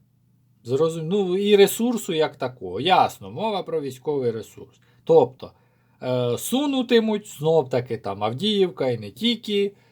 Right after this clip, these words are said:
е, втрати будуть скажені. Ну, в принципі, не зменшаться у них втрати в листопаді, да? Далі, попри це, ось все те, попри це, попри оці от негаразди, все рівно у них ось Евас.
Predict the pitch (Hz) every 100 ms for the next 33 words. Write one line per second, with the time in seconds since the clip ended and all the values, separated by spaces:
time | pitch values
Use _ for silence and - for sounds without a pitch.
0 | _ 127 123 120 - 160 220 220 156 147
1 | 175 170 - _ _ - 135 113 107 85
2 | 80 - _ 135 143 139 131 127 - 113
3 | 104 107 131 131 127 101 90 90 - 87
4 | 85 - - 95 82 - 85 85 - -
5 | 92 85 85 90 151 254 - _ - -
6 | _ _ _ _ _ _ 131 170 170 101
7 | 90 202 240 233 208 190 - 113 101 147
8 | 196 175 - - 156 147 160 156 202 202
9 | 175 - - 262 262 180 156 147 143 131
10 | 160 139 147 139 160 208 233 175 139 120
11 | 160 233 208 190 185 170 151 165 127 127
12 | 104 85 85